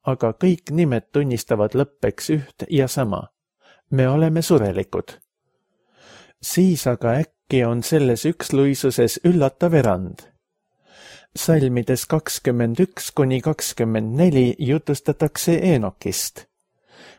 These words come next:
Kui Eenok oli elanud kuuskümmend viis aastat, siis sündis temale Metuusala. Ja Eenok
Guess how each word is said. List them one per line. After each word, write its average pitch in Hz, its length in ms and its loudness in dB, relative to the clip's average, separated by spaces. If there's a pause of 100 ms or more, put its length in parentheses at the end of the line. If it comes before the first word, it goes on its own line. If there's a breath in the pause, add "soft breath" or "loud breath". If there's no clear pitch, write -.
(120)
Kui 127 260 4
Eenok 156 440 2
oli 120 260 2
elanud 117 440 -2
kuuskümmend 117 800 -2
viis 127 320 0
aastat, - 680 -2
siis - 460 -4
sündis 123 440 -2
temale 135 420 2
Metuusala. 113 840 0 (1080 soft breath)
Ja 127 300 2
Eenok 147 460 0